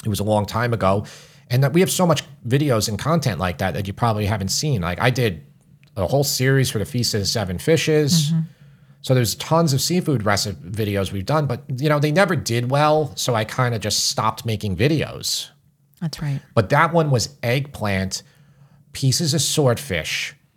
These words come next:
Speaker 1: So this is, this is a Sicilian pasta. And with the,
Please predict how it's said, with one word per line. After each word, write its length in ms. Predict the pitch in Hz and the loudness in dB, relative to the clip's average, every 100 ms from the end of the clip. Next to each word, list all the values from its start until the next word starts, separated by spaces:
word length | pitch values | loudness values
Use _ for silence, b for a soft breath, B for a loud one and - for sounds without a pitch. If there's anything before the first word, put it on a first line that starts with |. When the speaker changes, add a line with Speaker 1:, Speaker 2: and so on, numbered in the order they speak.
| _ _ - | _ _ -10
Speaker 1:
So 140 | - | -4
this 260 | 107 127 - | -2 0 0
is, 260 | 135 - - | 0 0 -2
this 160 | 135 139 | 0 0
is 140 | 151 | 2
a 80 | 156 | 2
Sicilian 640 | 143 160 - - 151 131 104 | 0 0 0 0 2 2 0
pasta. 600 | 92 76 - - 80 80 b b b b - | -4 -4 -4 -2 -4 -4 b b b b -6
And 160 | 107 107 | -2 0
with 160 | 113 | 0
the, 340 | 131 113 95 | 2 2 -2